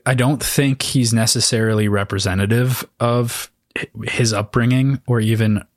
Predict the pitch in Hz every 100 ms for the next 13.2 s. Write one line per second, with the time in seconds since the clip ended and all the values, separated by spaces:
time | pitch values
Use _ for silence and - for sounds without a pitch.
0 | _ - 143 160 160 170 160 156 147 139
1 | 127 131 127 135 117 - 110 107 107 107
2 | 107 107 113 123 127 107 - 98 98 -
3 | - - - - - _ _ - - 127
4 | - 151 135 131 120 113 110 107 101 98
5 | 113 95 120 120 117 110 104 98 104 95
6 | 95 - - - 107 98 95 98 - -
7 | - _ _ - 110 117 113 104 - 104
8 | 104 98 92 87 107 113 95 90 - -
9 | _ - 107 101 101 104 98 98 98 104
10 | - _ _ _ - - 92 90 - -
11 | - 95 92 90 95 - _ _ - -
12 | 104 98 82 85 - _ _ - - 101
13 | 95 95